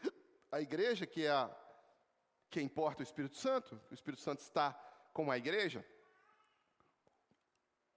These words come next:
Então, quando Jesus voltar, enquanto ele não volta, você precisa ter ciência de que ele está com você. Olha, Jesus está com você de verdade.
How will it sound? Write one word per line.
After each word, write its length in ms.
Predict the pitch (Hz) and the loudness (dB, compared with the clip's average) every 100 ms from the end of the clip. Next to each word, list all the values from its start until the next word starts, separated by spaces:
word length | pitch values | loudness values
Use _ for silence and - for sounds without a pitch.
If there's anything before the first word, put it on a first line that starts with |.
| _ _ _ _ _ - _ _ _ | _ _ _ _ _ -20 _ _ _
Então, 180 | 311 254 | 0 2
quando 160 | 269 269 | 2 2
Jesus 260 | 254 254 | 2 2
voltar, 400 | 214 165 - 254 262 | 2 2 6 4 4
enquanto 420 | 277 294 349 330 | 0 2 2 4
ele 140 | 262 | 0
não 200 | 269 311 | 2 2
volta, 460 | 180 160 190 233 220 - - _ _ _ _ _ - - - - | 6 6 6 2 -4 -10 -20 _ _ _ _ _ -20 -20 -20 -4
você 220 | 233 262 | 0 0
precisa 240 | 233 269 262 | -2 -4 -2
ter 140 | 262 | -4
ciência 320 | - 233 240 | -2 -4 -6
de 60 | 254 | -6
que 60 | |
ele 80 | 247 | -6
está 100 | 240 | -4
com 120 | 240 | -4
você. 440 | 240 254 - 208 233 - _ _ - _ _ _ _ _ _ _ _ _ _ _ _ - - - | -4 -4 -2 -2 -4 -14 _ _ -20 _ _ _ _ _ _ _ _ _ _ _ _ -20 -20 -4
Olha, 280 | - 302 190 - | 0 2 2 0
Jesus 580 | 156 247 190 285 285 - _ _ | -4 -2 -2 -6 -6 -10 _ _
está 160 | - - | -6 -4
com 120 | 262 | -4
você 280 | 254 240 269 | -2 -4 -4
de 100 | 262 | -4
verdade. 640 | 285 269 240 285 339 247 | -4 -4 -2 -2 -4 -8